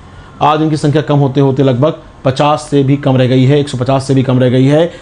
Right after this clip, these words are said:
जीआईबी लगातार आबादी इनकी कम होती जा रही है। पिछले पचास सालों में ये अपनी नब्बे परसेंट आबादी ख़त्म कर चुके हैं, ख़त्म हो चुकी है,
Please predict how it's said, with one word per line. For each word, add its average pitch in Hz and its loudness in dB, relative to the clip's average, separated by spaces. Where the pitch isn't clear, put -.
जीआईबी 135 2
लगातार 135 0
आबादी 139 0
इनकी 135 0
कम 139 0
होती 139 2
जा 139 2
रही 143 2
है। 156 2
पिछले - -4
पचास 165 -2
सालों 151 0
में 160 0
ये 135 4
अपनी 156 0
नब्बे 143 0
परसेंट 147 -2
आबादी 135 2
ख़त्म 135 -2
कर 123 0
चुके 117 -4
हैं, 135 0
ख़त्म 131 -2
हो 123 2
चुकी 127 -2
है, 151 2